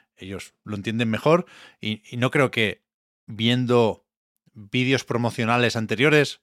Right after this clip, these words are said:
de G T A cinco, de Red Dead Redemption dos, no creo que debamos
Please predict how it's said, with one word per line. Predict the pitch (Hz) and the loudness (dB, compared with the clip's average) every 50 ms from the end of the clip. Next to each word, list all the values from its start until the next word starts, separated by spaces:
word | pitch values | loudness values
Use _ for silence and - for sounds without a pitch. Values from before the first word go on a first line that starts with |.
| _ _ | _ _
de | - - - | -18 -16 -12
G | - 110 | -12 -10
T | 95 101 | -8 -8
A | 90 | -6
cinco, | - - 135 131 110 - 110 107 101 101 | -2 -2 -2 -2 -2 -2 -2 -2 -4 -6
de | 98 95 92 | -8 -8 -6
Red | 92 101 101 92 | -6 -8 -8 -6
Dead | 92 110 107 - | -6 -6 -6 -4
Redemption | 107 110 110 110 104 - 113 104 | -4 -4 -4 -4 -4 -6 -6 -2
dos, | 104 120 139 135 - - - - - - - - - - _ _ _ | 0 2 0 0 -2 -8 -16 -20 -20 -20 -20 -20 -20 -20 _ _ _
no | - 113 113 123 123 120 | -18 -8 -4 -4 -4 -2
creo | - 131 123 107 | 0 0 -2 0
que | - 120 113 110 107 | 0 -2 -2 -2 -2
debamos | 95 90 107 101 101 107 110 113 107 104 92 - - - | -4 -4 -6 -4 -4 -4 -4 -2 -4 -4 -6 -8 -12 -18